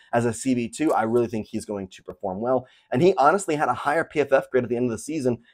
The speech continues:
than L'Jarius Sneed. I know people want to forget about that, but Jaylen Watson was an exceptional player last year, and people do not realize how good he was because guess what? The Chiefs' cornerback room was the best in the N F L.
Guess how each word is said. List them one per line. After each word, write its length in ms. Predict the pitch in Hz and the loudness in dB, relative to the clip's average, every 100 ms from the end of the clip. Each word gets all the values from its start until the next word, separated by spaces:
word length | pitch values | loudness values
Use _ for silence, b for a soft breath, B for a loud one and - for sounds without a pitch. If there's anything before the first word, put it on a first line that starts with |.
| b | b
than 480 | 107 131 135 139 143 - _ _ | 2 6 6 6 2 -4 _ _
L'Jarius 580 | 135 127 123 131 143 - | 0 2 2 2 2 0
Sneed. 160 | 185 185 | 2 4
I 60 | |
know 120 | 120 120 | 4 -2
people 240 | 113 151 | -4 -2
want 160 | 156 - | -2 -2
to 40 | |
forget 260 | - 107 143 | -6 -4 0
about 220 | 147 - | 0 0
that, 220 | 117 113 | -2 -2
but 160 | 110 - _ - | -4 -6 _ 0
Jaylen 240 | 156 202 131 | 6 8 8
Watson 440 | 139 165 - 120 | 6 4 2 4
was 200 | 131 123 - | 4 2 0
an 80 | 135 | 0
exceptional 800 | 135 - - - - - 175 143 | 0 -2 0 0 0 0 2 2
player 440 | - 139 131 87 _ _ | 2 4 4 2 _ _
last 360 | - 120 117 - | 0 0 0 -2
year, 220 | 110 107 _ _ | -2 -2 _ _
and 160 | 131 127 | 0 0
people 380 | 156 175 180 139 | -2 0 0 0
do 240 | 101 143 | 2 4
not 300 | 151 139 110 | 4 2 2
realize 400 | 127 135 131 113 | 2 4 2 -2
how 240 | - 131 117 | -2 -2 2
good 180 | 127 | 2
he 120 | 123 120 | 2 0
was 300 | 110 131 131 | 2 0 0
because 460 | 143 - 196 151 | -2 4 6 6
guess 240 | 156 156 175 | 0 -2 2
what? 220 | 170 - b b b | 2 2 b b b
The 80 | 131 | 2
Chiefs' 340 | - 170 185 | 2 -2 -2
cornerback 460 | - 160 165 160 - | -2 -2 2 0 0
room 200 | 156 120 | 0 4
was 220 | 135 113 | 4 4
the 140 | 135 | -2
best 380 | 117 131 147 - | 4 4 4 0
in 80 | 131 | 0
the 160 | 127 110 | 0 0
N 80 | 110 | -4
F 160 | 98 104 | -6 -8
L. 200 | 85 | -8